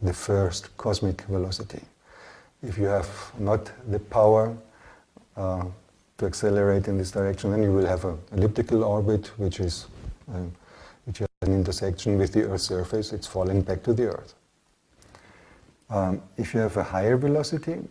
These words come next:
then you will establish an elliptical orbit,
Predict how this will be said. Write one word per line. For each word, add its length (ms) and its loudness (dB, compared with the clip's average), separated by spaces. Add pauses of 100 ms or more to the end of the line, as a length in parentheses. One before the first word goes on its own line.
then 260 -2
you 80 2
will 180 2
establish 720 2 (240)
an 120 0
elliptical 520 2
orbit, 440 2